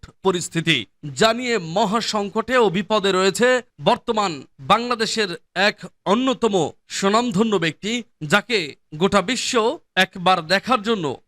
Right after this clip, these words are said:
বা সময়বর্ধিত কিছু তার মুখ থেকে বাণী শোনার জন্য হাজার হাজার ডলার ব্যয় করে থাকে। সে আর কেউ নয়, আমাদের বাংলাদেশের গর্ব ডক্টর মোহাম্মদ ইউনূস।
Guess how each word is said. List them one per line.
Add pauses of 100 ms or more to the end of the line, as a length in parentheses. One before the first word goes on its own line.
বা (400)
সময়বর্ধিত (340)
কিছু (300)
তার
মুখ (140)
থেকে (260)
বাণী
শোনার
জন্য (260)
হাজার
হাজার (120)
ডলার
ব্যয়
করে
থাকে। (200)
সে (140)
আর
কেউ
নয়, (240)
আমাদের (380)
বাংলাদেশের (340)
গর্ব (500)
ডক্টর
মোহাম্মদ (160)
ইউনূস।